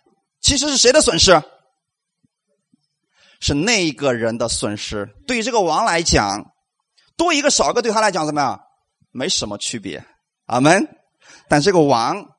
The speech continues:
有一个非常仁慈的心，他愿意他所请的这些人都过来，这是我们天父的心意。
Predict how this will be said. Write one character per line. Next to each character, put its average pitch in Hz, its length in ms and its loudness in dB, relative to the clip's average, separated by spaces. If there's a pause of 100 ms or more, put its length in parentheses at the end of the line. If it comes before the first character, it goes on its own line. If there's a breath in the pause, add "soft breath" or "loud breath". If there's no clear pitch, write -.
(180)
有 139 180 -4
一 147 60 -8
个 151 200 -4
非 226 300 -4
常 151 300 -4
仁 139 200 0
慈 - 180 -2
的 123 120 -4
心， - 480 -6 (800)
他 165 140 -2
愿 170 440 2
意 147 260 -6 (560)
他 180 300 -4
所 117 360 -4 (120)
请 - 320 -2
的 127 80 -8
这 160 100 -8
些 131 180 -8
人 110 200 -10
都 113 160 -10
过 117 220 -10
来， - 200 -14 (1300)
这 175 100 -6
是 180 80 -2
我 147 100 -2
们 131 120 -4
天 147 240 0
父 135 160 -4
的 110 80 -2
心 113 260 -2
意。 107 220 -8